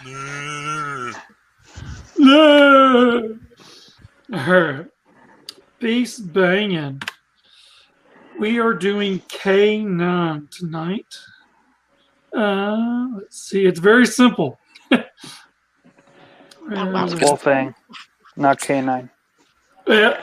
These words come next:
Speaker 2: it is K nine. Uh, only released
Speaker 4: Oh, yeah,
Speaker 2: in the
Speaker 4: never mind.
Speaker 2: Western
Speaker 4: List
Speaker 2: Kenner
Speaker 4: exit.
Speaker 2: Hasbro markets is a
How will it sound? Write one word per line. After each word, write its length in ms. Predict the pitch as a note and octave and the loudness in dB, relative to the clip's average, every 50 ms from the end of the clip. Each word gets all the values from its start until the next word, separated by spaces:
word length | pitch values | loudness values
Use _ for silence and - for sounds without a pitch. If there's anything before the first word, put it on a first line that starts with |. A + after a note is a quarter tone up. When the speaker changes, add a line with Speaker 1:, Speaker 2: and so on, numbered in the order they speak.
| - | 0
Speaker 2:
it 140 | - A3+ G#3+ | 2 4 6
is 220 | G#3+ G#3+ A3 A3 A3 | 6 4 4 2 0
K 280 | - - A3 G3+ G3+ G3+ | -2 0 0 0 0 0
nine. 340 | G3+ G3 G3 G3 D4+ D4+ - _ _ _ _ _ _ _ _ - | 0 0 0 0 -2 -6 -10 _ _ _ _ _ _ _ _ -2
Uh, 260 | D4 G#3+ G3 G3 G#3+ - | 2 2 4 4 2 0
only 360 | - A#3 G3+ G3+ G#3 G#3 G#3 G#3 | 0 -2 0 0 0 0 0 0
released 600 | G3 G3 G3+ F#3+ F#3 G3 G3 G3+ G3+ F#3 - D#3 | 2 0 0 0 0 -2 -4 -4 -6 0 4 6
Speaker 4:
Oh, 100 | D#3 D3+ | 6 8
yeah, 300 | D3+ D3 C#3+ C3+ B2+ G3 | 8 6 6 6 4 2
Speaker 2:
in 60 | F3+ | 0
the 40 | F#3 F#3 | -2 -2
Speaker 4:
never 60 | F3+ | -2
mind. 80 | F3 F3+ | 2 2
Speaker 2:
Western 460 | F3+ F#3 - - - G#3+ G#3 G#3 F#3+ - - | 2 2 2 0 -2 -6 -6 -6 -8 -8 -4
Speaker 4:
List 160 | - G3+ F#3+ | -4 -2 0
Speaker 2:
Kenner 120 | G3 G3 F#3+ | 0 2 2
Speaker 4:
exit. 420 | F3 E3+ E3+ F3+ F3 F#3 F#3 F3+ F#3+ | 0 0 0 0 0 0 0 -2 -2
Speaker 2:
Hasbro 240 | G#3+ G3+ G#3 A3 | 0 0 0 0
markets 600 | G#3 G#3 G#3 - E3+ - C#4 D4 G#4+ - - - - - - - _ _ _ _ - - - - - _ _ _ _ - | -2 -2 -2 -2 -2 -4 -6 -8 -8 -10 -16 -20 -20 -20 -20 -20 _ _ _ _ -18 -18 -18 -18 -18 _ _ _ _ 2
is 300 | G3 F#3+ F3+ F3 F3 F#3 | 4 4 4 4 4 2
a 180 | G3 F3+ F3+ | 2 2 2